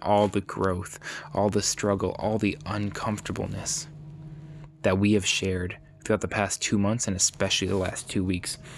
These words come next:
with those fifty-one other students in the room. And not just those three other professors, but the entire professors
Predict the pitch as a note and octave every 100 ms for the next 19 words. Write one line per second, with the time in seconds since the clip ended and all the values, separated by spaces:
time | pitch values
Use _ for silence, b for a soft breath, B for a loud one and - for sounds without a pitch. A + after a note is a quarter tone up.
0 | B B B - - G#2 G2 - A2 -
1 | G#2 G#2 G2+ F#2+ F#2 - G#2 G2 F#2+ G2
2 | F#2 G2 - B B B - - - _
3 | _ _ - B B B - A2 G#2+ -
4 | A2+ - G#2 - G#2+ G2 F#2+ A2+ G#2 G2
5 | G2 F#2+ G#2 F#2 F#2 F#2 G2+ G2 G2 G2+
6 | - F#2+ - F#2+ G2 -